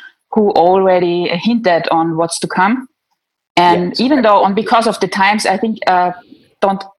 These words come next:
Speaker 1: is Knocked Up, Knocked Up is on Because of the Times, is it?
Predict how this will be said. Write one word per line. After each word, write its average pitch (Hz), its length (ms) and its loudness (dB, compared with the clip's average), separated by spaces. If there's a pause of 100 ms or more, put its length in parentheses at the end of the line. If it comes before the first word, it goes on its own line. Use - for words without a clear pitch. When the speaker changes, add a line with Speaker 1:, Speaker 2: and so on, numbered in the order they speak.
(260)
Speaker 1:
is 196 200 -2
Knocked 202 280 0
Up, 196 120 0
Knocked 196 280 -2
Up 160 200 -2
is 180 160 -4
on 160 200 -4
Because 160 300 -2
of 165 120 -6
the 165 80 -2
Times, 160 380 -2
is 175 120 -4
it? 117 200 -4